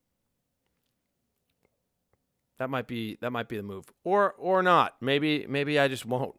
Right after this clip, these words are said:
<laughs> Maybe I'll just shut it down and, uh, and see you in twenty twenty. But honestly, I can't wait for next year. Next year is gonna be great. One of the developing things that I actually might,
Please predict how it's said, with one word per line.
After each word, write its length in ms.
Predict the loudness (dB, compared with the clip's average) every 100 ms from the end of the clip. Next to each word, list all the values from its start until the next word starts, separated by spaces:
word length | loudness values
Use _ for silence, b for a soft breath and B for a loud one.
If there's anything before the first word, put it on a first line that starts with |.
| -14
<laughs> 100 | -8
Maybe 340 | -8 -8 -10 -8
I'll 80 |
just 280 | -10 -10 -12
shut 220 | -8 -6
it 140 | -6 -4
down 260 | -4 -4 -10 B B B B
and, 160 | -4 -2
uh, 260 | -4 -6
and 160 | -8 -8
see 200 | -6 -4
you 140 | -2
in 100 | -4
twenty 260 | -6 -10 -8
twenty. 380 | -6 -6 -8 -14 B B B B -4
But 280 | -2 -2 0
honestly, 440 | 4 4 4 0 0 2
I 140 | 2
can't 260 | 2 2 4
wait 300 | 4 2 -2
for 160 | -4
next 320 | -4 -6 -8
year. 180 | -8 -6
Next 260 | -6 -4 -2
year 80 | -2
is 80 |
gonna 140 | 0 -4
be 80 | -2
great. 400 | 0 2 0 -2 b b -2
One 240 | 2 4
of 80 | 4
the 100 | 2
developing 560 | 2 4 4 4 0
things 300 | 0 -2 0
that 100 | 0
I 80 | 2
actually 300 | 2 -2 -4
might, 340 | 0 0 0